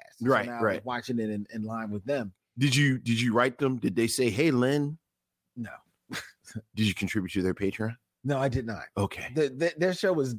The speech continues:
Speaker 1: it, it, it's done.
Speaker 2: It's over and done with.
Speaker 1: They're done.
Speaker 2: Okay.
Speaker 1: It's, I, you know, I'm listening to it now.
Speaker 2: Okay.
Speaker 1: Um, but so we've gotten it, they got into season four.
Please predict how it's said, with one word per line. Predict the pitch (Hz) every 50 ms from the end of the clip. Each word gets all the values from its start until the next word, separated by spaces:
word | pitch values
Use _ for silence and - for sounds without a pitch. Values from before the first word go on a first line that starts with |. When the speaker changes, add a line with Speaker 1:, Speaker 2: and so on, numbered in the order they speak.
| -
Speaker 1:
it, | - 143 127 - -
it, | 147 151 147 - _ _ _ _ -
it's | 156 135 117
done. | 101 147 147 147 131 -
Speaker 2:
It's | 120 120 -
over | 131 131 120 110 117
and | 113
done | 98 113 110 107 98
with. | 92 92
Speaker 1:
They're | 175
done. | 214 143 131 170 214 - - - -
Speaker 2:
Okay. | - 113 - 131 208
Speaker 1:
It's, | 180 - 117 117 - -
I, | 135 143
you | 170 170 139
know, | 113
I'm | 113 123 139 139 139 131 123 123
listening | 127 135 - 127 120 110
to | 127 123
it | 117 107
now. | 120 135 131 110 107 -
Speaker 2:
Okay. | 101 95 - 101 92 - - _ - - _ _ -
Speaker 1:
Um, | 143 139 131 127 127 123 123 117 110 107 _ _ _ _ _ _ _ _ _ _ 147 131 107 -
but | 147 139 131 131 123 - - _ _ _ _ _ _ _ _ _ _ _
so | - - 165
we've | 143 143 135 123
gotten | 135 160 156 147 - 147
it, | 143 - -
they | 131 131
got | 117 151 147 143 131
into | 131 127 110 - 127
season | 110 - - 135 120 98 110 101
four. | - - - 254 240 - - -